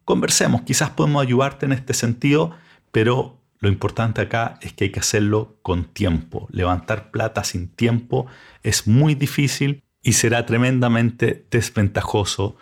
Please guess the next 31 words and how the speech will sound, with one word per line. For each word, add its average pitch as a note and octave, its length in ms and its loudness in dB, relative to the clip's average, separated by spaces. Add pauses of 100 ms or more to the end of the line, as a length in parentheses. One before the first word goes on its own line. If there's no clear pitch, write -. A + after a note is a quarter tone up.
(160)
las A2 140 0
condiciones F#2 540 -2
que G2 100 -4
vas F2+ 180 0
a E2+ 100 -2
poder F2+ 320 2
conseguir. - 600 -4 (400)
Segundo, B2+ 640 2 (460)
E, F#2 280 0 (300)
escenario. G#2 640 0 (480)
El C3 160 2
escenario F#3 440 2
post-crisis F3 560 -2
será F3 460 0
sí G3 300 2
o F#3 100 2
sí F#3 220 0
distinto E3 420 2
al D3+ 80 4
actual. B2+ 480 -2 (340)
Estaremos C#3+ 680 0
frente D3 420 0
a C#3 60 4
una B2 200 2
recesión A2+ 520 0
importante, G#2 680 -2
con B2+ 160 0
altos D#3 360 0
niveles C#3+ 320 2
de C3+ 60 -6
desempleo B2+ 640 0